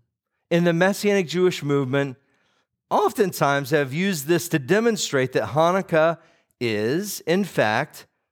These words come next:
a biblical holiday. It's a holiday that's mentioned in the Bible. I can't tell you how many times that I've done this, where people say, "Oh, you do Hanukkah." Well, it's, no, it's, it's in the Bible. It's, it, because of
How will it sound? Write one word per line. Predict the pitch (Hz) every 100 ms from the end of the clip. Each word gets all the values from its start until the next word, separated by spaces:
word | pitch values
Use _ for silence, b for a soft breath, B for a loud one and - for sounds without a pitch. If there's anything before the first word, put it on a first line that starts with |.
| _ _ _ -
a | 151
biblical | 117 143 156 180 185
holiday. | 139 202 180 139
It's | 139
a |
holiday | 127 165 175 175
that's | 143 -
mentioned | 151 160 - 170 151
in | 139 156
the |
Bible. | 160 190 220 143 98
I | 131
can't | - 170
tell | 143 175
you | 170
how | 156 180
many | 190 190
times | 170 190 190
that | 151 -
I've | 151 202 214
done | 147 131 101
this, | 90 - B B B
where | 139 156
people | 180 185 180
say, | 170 185 170
"Oh, | 226 233
you | 202
do | 180 185
Hanukkah." | 165 175 180 170
Well, | 151
it's, | 151 - 165 160 156 151 147 139 123 b b -
no, | 190 180
it's, | - -
it's | 180 180
in | 220
the | 214
Bible. | 214 277 220 123 98
It's, | 135 160
it, | 151 - 120
because | 113 143 147 208
of | 180